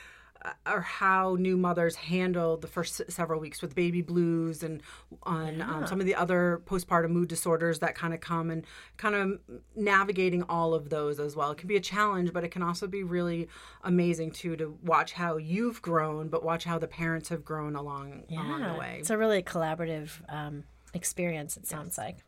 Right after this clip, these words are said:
Speaker 2: It's really beautiful. So tell us, I mean, you have so much to be accompli-, to be proud of, but what would you say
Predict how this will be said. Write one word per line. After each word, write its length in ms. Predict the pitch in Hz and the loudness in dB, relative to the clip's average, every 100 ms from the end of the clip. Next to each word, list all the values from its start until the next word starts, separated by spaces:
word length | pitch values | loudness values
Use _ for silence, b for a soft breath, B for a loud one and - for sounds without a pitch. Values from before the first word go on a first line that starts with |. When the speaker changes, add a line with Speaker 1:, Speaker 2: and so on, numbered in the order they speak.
| _ | _
Speaker 2:
It's 160 | - - | -14 -12
really 160 | 139 160 | -10 -10
beautiful. 480 | 170 175 - - - B B B B B | -10 -12 -10 -10 -10 B B B B B
So 140 | 262 | 2
tell 280 | 240 269 285 | 4 8 10
us, 180 | 311 - | 8 6
I 80 | 220 | 4
mean, 160 | 190 175 | 4 4
you 80 | |
have 160 | 165 156 | 0 -2
so 180 | - 165 | -2 2
much 240 | 214 233 | 4 2
to 80 | 233 | 0
be 80 | 185 | 0
accompli-, 560 | 170 190 160 - - | 0 0 -2 -4 -10
to 160 | 180 202 | -2 0
be 180 | 202 180 | 2 0
proud 420 | - - 254 240 | -2 6 8 8
of, 140 | 165 | 6
but 200 | 165 151 | 4 0
what 280 | 160 190 247 | 0 2 4
would 160 | 302 - | 2 0
you 80 | 302 | 0
say 600 | - 247 220 214 208 214 | 0 4 6 6 6 4